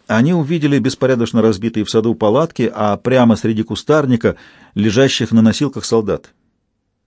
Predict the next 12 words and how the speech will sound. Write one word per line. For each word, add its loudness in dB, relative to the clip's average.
Митчи -2
Кэродайн 0
и -8
остальные -2
вошли -2
в -6
кабинет, -2
устроенный -2
в -12
келье -4
бывшего -6
монастыря, -2